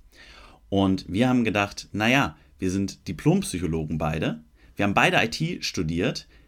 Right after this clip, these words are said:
wie kann das denn sein, dass es für dieses psychologische Problem immer noch keine technische Lösung gibt?“ Und somit haben wir Day Off ins Leben gerufen, als digital und zeitlich flexibles Produkt, was konkret direkt im Arbeitsalltag der Mitarbeiter und Mitarbeiterinnen ansetzt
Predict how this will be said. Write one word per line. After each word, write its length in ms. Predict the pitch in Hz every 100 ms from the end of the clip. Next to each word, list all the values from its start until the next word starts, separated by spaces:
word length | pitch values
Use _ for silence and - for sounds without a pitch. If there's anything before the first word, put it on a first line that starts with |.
| _
wie 100 | -
kann 140 | 120 139
das 140 | 156
denn 120 | 117
sein, 300 | 95 92 120
dass 100 | 127
es 80 | 107
für 100 | -
dieses 220 | 107 139
psychologische 600 | - - 107 117 180 156
Problem 360 | - 107 98 113
immer 160 | 123 117
noch 140 | 104
keine 240 | - 90
technische 400 | 80 113 113 -
Lösung 320 | 80 92 101 78
gibt?“ 320 | - - - _ - - - - -
Und 140 | - 101
somit 260 | 151 180
haben 80 | 151
wir 80 | 131
Day 140 | 101
Off 160 | - -
ins 180 | 117 -
Leben 240 | 78 80
gerufen, 480 | 78 85 95 165 190 - -
als 220 | 101 -
digital 460 | 160 185 - 131 110
und 80 |
zeitlich 340 | - - 151 151
flexibles 560 | - 113 - 151 139
Produkt, 500 | - - 123 247 - - - -
was 240 | 131 - -
konkret 720 | - 254 247 143 156 - -
direkt 640 | 117 180 226 165 180 - -
im 100 | 117
Arbeitsalltag 840 | 113 117 120 - 98 95 98 104
der 100 | 101
Mitarbeiter 480 | 87 - 92 90 -
und 80 | 85
Mitarbeiterinnen 680 | 98 101 78 76 80 78 76
ansetzt 600 | 90 101 185 - -